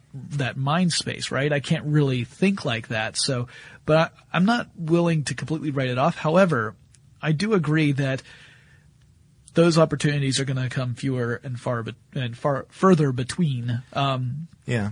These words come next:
Speaker 1: than the iterative approach. And, and it makes sense. I mean, another point that Shanklin made was, like, look at the computer industry
Speaker 2: Mm-hmm.
Speaker 1: and how once the computer form factor was settled, I would argue that it was settled in nineteen eighty-four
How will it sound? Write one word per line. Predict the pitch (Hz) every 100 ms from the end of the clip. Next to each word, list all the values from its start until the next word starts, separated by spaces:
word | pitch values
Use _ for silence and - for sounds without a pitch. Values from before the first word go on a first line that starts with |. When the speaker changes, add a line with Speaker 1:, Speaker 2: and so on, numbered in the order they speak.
| 120
Speaker 1:
than | 139 151 143 139
the | 135 -
iterative | 160 147 127 123 - - _ -
approach. | 123 - - 156 123 -
And, | 214 233
and | 220 285
it | 302
makes | 302 285 -
sense. | 311 208 - -
I |
mean, | 208 220 190 - 80 117
another | 180 180 190 190
point | 160 170 165
that | 143 -
Shanklin | 180 185 165 131
made | 120 131
was, | 139
like, | 147 143
look | 175 180
at | 185 -
the | 139
computer | - 135 - 135 113
industry | 104 - - - -
Speaker 2:
Mm-hmm. | 139 127 104 123 - -
Speaker 1:
and | 147
how | 143 151 143 139 - -
once | 165 190
the | -
computer | - 185 190 156
form | 135 - 165 151
factor | 156 139 123 131
was | 117 - -
settled, | 190 120 107 139 - - - -
I | 156
would | 151 147
argue | 143 147 143
that |
it | 131
was | 131 -
settled | 147 131 127
in |
nineteen | 127 127 135 127
eighty-four | 123 120 - 147 104 120